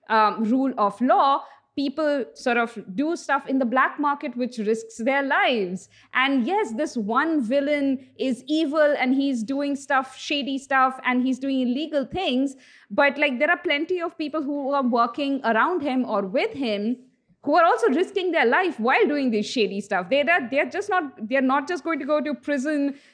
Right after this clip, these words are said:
and, like, serve out a sentence. They're probably going to be put to death if they're found out. It's like, it's the fact that everything they, these people are doing, there are, the stakes are higher because of the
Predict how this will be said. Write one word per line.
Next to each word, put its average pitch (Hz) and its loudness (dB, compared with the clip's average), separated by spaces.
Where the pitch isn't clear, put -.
and, 247 2
like, 247 0
serve 269 0
out 262 2
a 277 -2
sentence. 339 0
They're 254 -2
probably 226 0
going 285 0
to 277 0
be 311 -4
put 302 -4
to 320 -6
death 269 2
if 247 -4
they're 254 2
found 226 0
out. 208 2
It's 311 -6
like, 349 0
it's 285 -6
the 277 4
fact 320 0
that 320 2
everything 320 0
they, 294 -4
these 262 -2
people 277 -6
are 247 2
doing, 226 -4
there 302 2
are, 381 2
the 359 0
stakes 381 -2
are 349 4
higher 269 2
because 277 2
of 269 0
the 285 4